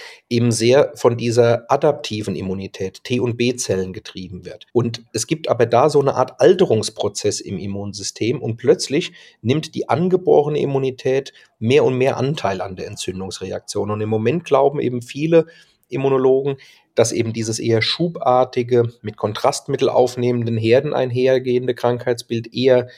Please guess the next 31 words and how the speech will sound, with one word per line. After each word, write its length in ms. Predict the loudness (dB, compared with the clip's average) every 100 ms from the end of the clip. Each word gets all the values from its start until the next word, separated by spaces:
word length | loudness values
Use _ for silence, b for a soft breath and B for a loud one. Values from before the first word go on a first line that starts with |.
| B -6
durch 160 | -6 0
T- 160 | 0
und 160 | 0 -2
B-Zellen 500 | -4 -2 2 2 2
getragen 540 | -4 0 0 0 -2
wird 260 | -2 -2 -4 B B B B
und 200 | 0 2
dann 100 | 2
dieser 260 | 2 2
Übertritt 600 | 2 2 2 2 0 -2
zur 520 | -4 -12 -2 0 0 -4
sekundären 840 | -2 2 2 2 2 2 2 -4 -6 _ -4
Progression 880 | -4 -2 -2 0 4 6 6 2 -8 -4
mit 140 | -2
einer 120 | 0 2
Verlagerung 640 | 2 2 2 2 2 2
auch 160 | 2
der 160 | 2 2
Entzündungsreaktion 960 | 0 -2 -2 -2 0 2 2 0 -2 0
mehr 280 | 0 0
aus 120 | 0 0
der 120 | -2
Peripherie 540 | 0 0 0 -4 -4
hin 280 | -4 -4 -2
ins 380 | -2 -2 -2 0
zentrale 500 | 0 2 2 2 2
Nervensystem, 560 | -2 -2 -6 -6 -6
in 180 | -4 -6
Gehirn 280 | -4 -2 -2
und 180 | -4 -4
Rückenmark, 480 | -4 -2 -2 -2